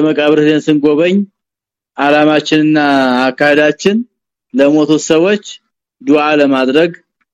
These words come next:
ለነሱ ይቅርታ ልንጠይቅላቸው እንጂ ለኛ ይጠቅማሉ፣ ይጎዳሉ ብለን አንሄድም ነው። እ፣ ሌላው ኢዕቲባርና ኢትዓድ፣ መቃብርን ሄጄ መጎብኘቴ ለኔ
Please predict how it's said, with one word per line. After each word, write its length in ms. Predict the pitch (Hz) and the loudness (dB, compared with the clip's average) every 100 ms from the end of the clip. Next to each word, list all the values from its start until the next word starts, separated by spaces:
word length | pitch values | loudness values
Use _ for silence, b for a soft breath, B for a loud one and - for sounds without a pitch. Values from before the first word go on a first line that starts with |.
| _ | _
ለነሱ 480 | 131 147 156 156 156 165 | -2 0 2 0 0 0
ይቅርታ 340 | 156 160 143 151 | 0 -2 0 0
ልንጠይቅላቸው 880 | 143 139 139 135 131 135 123 127 127 | 2 2 0 0 0 0 0 0 2
እንጂ 240 | 139 151 185 220 214 _ _ _ _ | 2 2 0 0 -4 _ _ _ _
ለኛ 260 | 123 139 147 | 0 2 2
ይጠቅማሉ፣ 560 | 151 147 143 143 143 143 147 147 151 _ _ _ - | 0 0 0 0 0 2 2 0 -2 _ _ _ -2
ይጎዳሉ 520 | 131 139 143 147 143 147 | 0 2 0 0 0 2
ብለን 320 | 151 175 190 190 _ _ _ _ | 2 2 0 -4 _ _ _ _
አንሄድም 640 | 131 131 135 131 120 123 123 | -2 0 2 2 2 2 2
ነው። 140 | 113 92 _ _ _ _ _ _ _ _ _ _ _ _ _ _ _ _ _ _ _ _ _ _ _ _ | -2 -8 _ _ _ _ _ _ _ _ _ _ _ _ _ _ _ _ _ _ _ _ _ _ _ _
እ፣ 100 | 143 156 165 | 0 2 2
ሌላው 360 | 156 151 170 185 190 | 2 0 0 -2 0
ኢዕቲባርና 680 | 190 175 180 170 160 165 165 | -2 0 0 0 2 0 0
ኢትዓድ፣ 440 | 151 160 135 131 113 _ _ _ _ _ _ - | -2 0 0 0 -2 _ _ _ _ _ _ -4
መቃብርን 540 | 139 143 160 160 165 | -2 0 0 0 2
ሄጄ 160 | 165 156 160 | 0 0 -2
መጎብኘቴ 560 | 156 156 151 160 165 196 220 247 _ _ _ _ _ | 0 0 0 -2 0 0 -2 -6 _ _ _ _ _
ለኔ 260 | 254 143 | -2 0